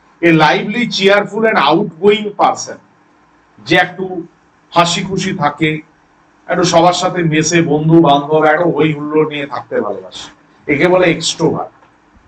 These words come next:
বহির্মুখী। আর একটা ইন্ট্রোভার্ট আছে, যে অন্তর্মুখী, একা থাকে, চুপচাপ, কারো বন্ধু নেই।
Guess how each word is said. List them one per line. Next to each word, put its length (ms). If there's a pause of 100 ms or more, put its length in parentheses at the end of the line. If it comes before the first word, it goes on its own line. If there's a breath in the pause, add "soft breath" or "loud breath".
(440)
বহির্মুখী। 680 (320)
আর 160
একটা 160
ইন্ট্রোভার্ট 560
আছে, 200
যে 80
অন্তর্মুখী, 520
একা 260
থাকে, 280 (680)
চুপচাপ, 480
কারো 220
বন্ধু 340
নেই। 140